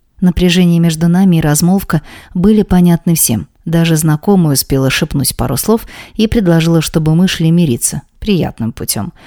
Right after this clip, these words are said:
А я, словно назло, решила испытать терпение мужа. Или Демьяна. Кого из них? Чёрт. Пока муж был погружён в игру,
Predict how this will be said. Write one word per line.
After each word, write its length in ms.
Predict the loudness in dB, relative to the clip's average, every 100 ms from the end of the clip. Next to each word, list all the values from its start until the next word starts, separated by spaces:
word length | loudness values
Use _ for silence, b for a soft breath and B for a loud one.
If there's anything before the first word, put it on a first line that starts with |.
| B B B -4
А 80 | 0
я, 240 | 2 2
словно 320 | 0 0 2
назло, 360 | 2 2 2 0
решила 360 | 0 0 0 -2
испытать 420 | -4 -4 -4 -4
терпение 480 | -4 -4 -2 -2 -2
мужа. 320 | -6 -10 -14 _ _ _ _ _ _ _ _
Или 220 | -2 0
Демьяна. 520 | 2 2 0 -2 -8 -14 _ _ _ _ _ _
Кого 380 | -6 -4 0 0
из 180 | 0 0
них? 380 | 0 -2 -8 _ _ _ _ _ _ _ _
Чёрт. 480 | -12 -10 -12 -14 -18 _ _ _ _ _ _ _
Пока 280 | -6 -2 0
муж 180 | 0 0
был 180 | -2 -2
погружён 540 | -2 0 0 0 0
в 100 | 0
игру, 260 | 0 -2